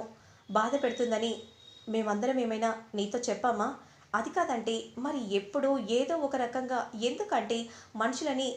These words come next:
ఇబ్బంది పెట్టడం చెప్పండి?" "ఇబ్బంది అని నువ్వు అనుకుంటున్నావు, తెలుసుకోవడం అని నేను అంటున్నాను." "తెలుసుకోవడమా? ఏంటంటే మున్నార్లో హాస్పిటల్లో డెలివరీ అయిన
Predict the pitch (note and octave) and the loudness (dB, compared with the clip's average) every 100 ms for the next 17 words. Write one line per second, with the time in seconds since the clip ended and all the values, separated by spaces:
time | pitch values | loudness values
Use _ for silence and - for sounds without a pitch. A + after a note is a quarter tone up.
0 | - A3 C4 D#4 - B3 A#3 A3+ A#3 A3+ | -4 -4 -4 -4 -2 -2 -2 -2 -2 -2
1 | B3+ D#4 D#4 - - _ _ _ _ _ | -2 -4 -6 -14 -20 _ _ _ _ _
2 | _ - G3+ G3 B3+ B3+ B3+ A3+ C4+ A3+ | _ -6 -4 0 0 0 2 2 2 0
3 | G#3+ C4+ B3 A#3 A#3 G#3+ G#3 G#3 - _ | 2 0 2 0 2 2 2 0 -12 _
4 | A#3+ B3 - D#4+ D4 C#4+ B3 C#4 D#4 A#3+ | 4 4 2 2 4 4 2 0 -2 0
5 | A#3 C4+ A#3 A3+ G#3+ G#3+ G#3+ - - _ | 2 2 0 0 0 0 -2 -8 -20 _
6 | _ _ - A#3+ - - B3 A3 G#3 A3 | _ _ 2 2 2 2 2 2 0 -4
7 | - A3+ B3 C4 A#3+ G3 B3 D4+ - _ | -6 0 0 2 2 2 0 -4 -8 _
8 | _ _ _ - G#3+ A3+ A#3+ A#3 A#3 A#3 | _ _ _ -10 -2 2 4 4 4 4
9 | A3+ - - - - A3 A#3 - B3 B3 | 2 -4 -20 -4 4 4 4 0 0 2
10 | B3 G#3 A3 A3+ B3 A#3 A3+ | 2 2 0 0 2 2 2